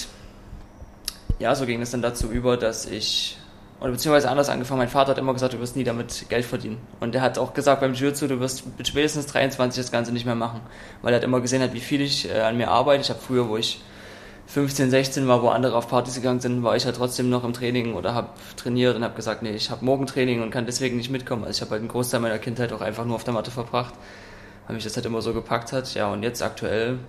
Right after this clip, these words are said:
ist eigentlich mein Sport meine Haupttätigkeit, also so sehe ich's immer. Ich hab mir quasi auch einen Beruf geso-, gesucht, wo ich sage, „Okay, ich bin nach der Arbeit jetzt nicht so müde, dass ich direkt ins Bett gehen muss“,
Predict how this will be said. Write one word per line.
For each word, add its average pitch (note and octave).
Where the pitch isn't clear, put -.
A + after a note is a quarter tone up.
ist B2+
eigentlich D#3
mein C#3+
Sport F#3
meine C3+
Haupttätigkeit, C#3
also B2
so B2+
sehe A#2+
ich's D3+
immer. B2+
Ich B2+
hab A2+
mir A2+
quasi B2
auch G#2+
einen B2
Beruf C3+
geso-, B2+
gesucht, C3
wo A#2
ich A#2
sage, A2+
„Okay, A#2+
ich G#2+
bin C3
nach C3
der B2+
Arbeit B2
jetzt A#2+
nicht C3
so C#3+
müde, C3
dass B2
ich A#2+
direkt B2
ins A2+
Bett C#3
gehen D#3
muss“, D#3